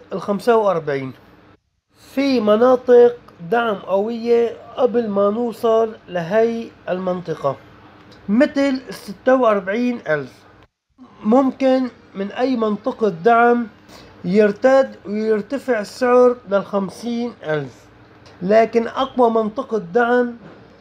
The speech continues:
هي الخمسة وأربعين ألف. مو نصيحة أبدًا يا شباب إنك تبيع عملاتك وتاخد أرخص. حتى تكتمل الإيجابية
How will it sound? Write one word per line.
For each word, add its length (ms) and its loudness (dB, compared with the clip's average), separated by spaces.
هي 420 2
الخمسة 480 -2
وأربعين 720 0
ألف. 260 -2
مو 160 2
نصيحة 760 0
أبدًا 300 2
يا 220 -4
شباب 600 -2
إنك 280 -6
تبيع 460 -6
عملاتك 640 0
وتاخد 640 -2
أرخص. 600 -4
حتى 360 2
تكتمل 460 -2
الإيجابية 840 -4